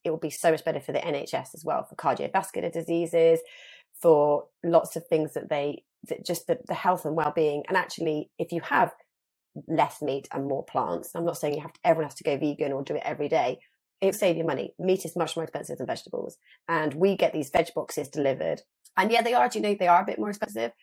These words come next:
but we have vegetables that we've <laughs> never, like, had before, and we're eating meals that we've never eaten before, and we're easily eating much less meat. I mean, we only eat chicken and fish, and maybe you could say I shouldn't eat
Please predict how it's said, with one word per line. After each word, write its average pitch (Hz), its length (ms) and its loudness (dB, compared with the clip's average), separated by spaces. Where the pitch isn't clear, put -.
but 190 120 2
we 220 120 0
have 254 260 0
vegetables 190 520 0
that - 100 -12
we've 175 200 0
<laughs> - 0 -
never, 214 220 4
like, 180 260 8
had 196 220 -2
before, - 360 -6
and 180 100 -4
we're 190 120 -2
eating 196 220 -2
meals 190 220 -2
that - 100 -6
we've 165 120 -4
never 170 220 -4
eaten 160 220 0
before, - 380 -6
and 156 120 -4
we're 165 120 2
easily 185 400 0
eating 147 400 -6
much - 320 -4
less - 240 -2
meat. 143 260 0
I 170 40 0
mean, 165 160 4
we 165 120 4
only 165 160 2
eat - 200 -8
chicken - 260 -8
and 135 100 -8
fish, - 300 -4
and 151 100 -6
maybe 156 380 -4
you - 60 -14
could - 100 -14
say 156 160 -4
I 143 80 -4
shouldn't - 280 -8
eat - 160 -8